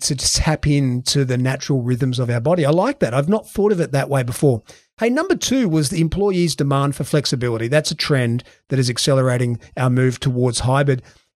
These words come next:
And is that a trend that is pushing some of the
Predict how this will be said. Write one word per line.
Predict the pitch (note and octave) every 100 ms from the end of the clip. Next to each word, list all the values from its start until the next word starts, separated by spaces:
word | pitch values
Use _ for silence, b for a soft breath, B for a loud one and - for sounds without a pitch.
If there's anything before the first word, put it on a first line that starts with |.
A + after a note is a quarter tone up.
| -
And | G3
is | G#3 D#3
that | - G4+
a |
trend | G#4+ - G#3 E3+ D#3 D3
that | D#3+
is | D3+ C#3
pushing | - F#3 - E3+
some | D#3 - E3
of | E3+ D3+
the | D3+ D3+ D3